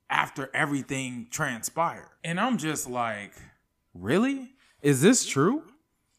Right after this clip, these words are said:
I was like, "This is just a whole, like, shit show. Like, this is insane. This is crazy." I don't know if it's true or not.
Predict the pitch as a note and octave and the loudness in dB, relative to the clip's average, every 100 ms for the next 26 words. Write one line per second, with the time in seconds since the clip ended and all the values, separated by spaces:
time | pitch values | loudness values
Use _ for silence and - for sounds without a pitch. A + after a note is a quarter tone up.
0 | - A3+ G#3 B2+ C3+ B2 B3 A3+ B2+ A2 | -4 2 2 2 -2 2 2 2 0 0
1 | A#2 G#2+ F2+ G#2 C#3+ D3 D3 C#3+ C#3 C3 | 0 -2 -8 -4 -2 0 0 0 -2 -4
2 | A#2+ - _ _ _ _ _ _ _ A2+ | -6 -10 _ _ _ _ _ _ _ -4
3 | A2 G2 E2+ _ _ _ - C#3 B2 - | -2 -4 -10 _ _ _ -8 -4 -4 -4
4 | - F2 _ _ _ - A2+ A2+ G#2+ F#3 | -12 -14 _ _ _ -4 -2 0 6 8
5 | D3+ B2 G#2 F2+ G#2 F2 - _ - E3 | 8 2 0 -4 -8 -8 -18 _ 6 6
6 | F3 - - A2+ E2+ - - _ - A#3 | 6 -2 -6 -6 -6 -14 -20 _ -6 0
7 | A#3+ D3+ C3+ A#2 G2+ - - B2 A#2 A2+ | 0 0 0 -2 -4 -8 -4 -4 -4 -4
8 | A#2 G#2+ | -4 -4